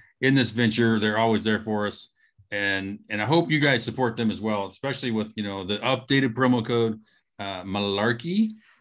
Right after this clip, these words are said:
as, uh, you know, Doc Pfister, um, who is a loyal listener and, and no time caller, just busted that out,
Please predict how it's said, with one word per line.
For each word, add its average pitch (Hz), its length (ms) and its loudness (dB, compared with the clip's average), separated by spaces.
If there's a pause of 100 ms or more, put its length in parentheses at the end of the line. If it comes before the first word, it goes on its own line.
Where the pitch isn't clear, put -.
as, 104 360 -10
uh, 95 480 -2
you 98 80 -4
know, 101 180 -2
Doc 117 320 0
Pfister, 135 680 0
um, 107 640 0
who 117 100 -2
is 107 140 -4
a 104 220 -2
loyal 117 320 0
listener 123 480 -4 (560)
and, 95 360 -10
and 98 200 -2
no 123 140 6
time 113 240 2
caller, 110 480 2 (360)
just 131 300 -2
busted 127 320 2
that 113 200 2
out, 120 360 -2